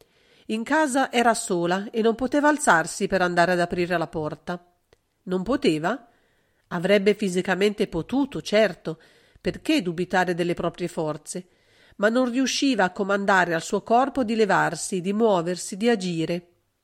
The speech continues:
Non era Margaret.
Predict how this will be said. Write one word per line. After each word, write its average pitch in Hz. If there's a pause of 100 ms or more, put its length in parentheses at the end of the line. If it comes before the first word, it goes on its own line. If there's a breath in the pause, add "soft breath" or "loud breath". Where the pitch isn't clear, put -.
(920)
Non 226
era 220
Margaret. 175